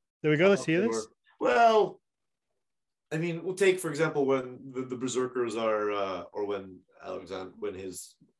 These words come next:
Speaker 2: when they're raiding the village, and he's just, like, strutting around, huh, killing a guy, strutting to the next guy,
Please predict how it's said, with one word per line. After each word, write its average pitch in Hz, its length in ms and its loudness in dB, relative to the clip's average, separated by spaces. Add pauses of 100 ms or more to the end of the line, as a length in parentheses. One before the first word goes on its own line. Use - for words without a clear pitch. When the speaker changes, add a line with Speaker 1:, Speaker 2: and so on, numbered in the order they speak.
(100)
Speaker 2:
when 110 280 -10
they're 104 200 0
raiding 147 600 -2
the 143 80 0
village, 160 500 0 (880)
and - 100 0
he's 202 140 2
just, - 140 0
like, 147 200 -8 (160)
strutting 170 720 2
around, 151 840 2 (400)
huh, 320 240 6 (240)
killing 160 300 2
a - 60 -2
guy, 139 420 4 (200)
strutting - 380 0
to 196 80 4
the 196 100 6
next 190 180 2
guy, 165 320 2